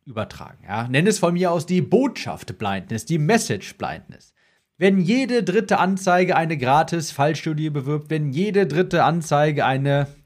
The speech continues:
Grat-, ein gratis Telefongespräch bewirbt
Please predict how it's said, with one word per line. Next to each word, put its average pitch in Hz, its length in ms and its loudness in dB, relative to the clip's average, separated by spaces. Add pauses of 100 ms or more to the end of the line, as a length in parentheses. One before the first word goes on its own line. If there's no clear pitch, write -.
(160)
Grat-, 139 420 2
ein 135 140 -2
gratis 147 340 0
Telefongespräch 151 1000 -2
bewirbt 123 500 -4